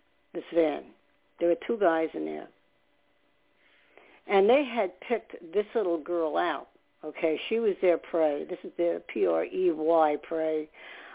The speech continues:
Um, this is the girl that they wanted because she, you know, she was just a pretty little girl, whatever. Just like in the movie, The Pretty Little Girl. All right.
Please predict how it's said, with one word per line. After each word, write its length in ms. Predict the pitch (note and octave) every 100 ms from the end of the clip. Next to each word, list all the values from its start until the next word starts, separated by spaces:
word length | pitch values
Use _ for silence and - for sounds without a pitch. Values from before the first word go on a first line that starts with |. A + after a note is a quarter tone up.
| -
Um, 320 | G3 F3+ F3 F#3
this 100 | G#3
is 100 | A#3
the 80 | A3
girl 320 | - F#3 F3
that 120 | E3 -
they 100 | D3+
wanted 580 | D3+ D#3 D#3 - D#3 - _ _ _ _ _ - - _
because 420 | F#3 F3+ F#3+ F3+ E3 - -
she, 300 | G3+ G3+ -
you 100 | -
know, 220 | - D3+ F#3 -
she 100 | G3
was 100 | E3+
just 140 | E3 -
a 40 |
pretty 260 | - D#3+ D3+
little 260 | E3 D3+ D#3
girl, 400 | F#3+ G#3+ D#3+ D#3+
whatever. 420 | E3 F3 F#3+ D#3 _ _ _ _ _ _ _ _
Just 120 | E3 -
like 260 | E3 D#3+ E3+
in 100 | E3+
the 80 |
movie, 400 | E3+ G#3 G#3+ D3+
The 80 | D3
Pretty 320 | - F#3 E3+
Little 320 | E3 E3+ F3 F3
Girl. 420 | G3 G#3+ F#3 D#3 _ _ _ _ _ _ _ _ _ -
All 80 | F3+
right. 460 | F#3 F#3 F#3+ F#3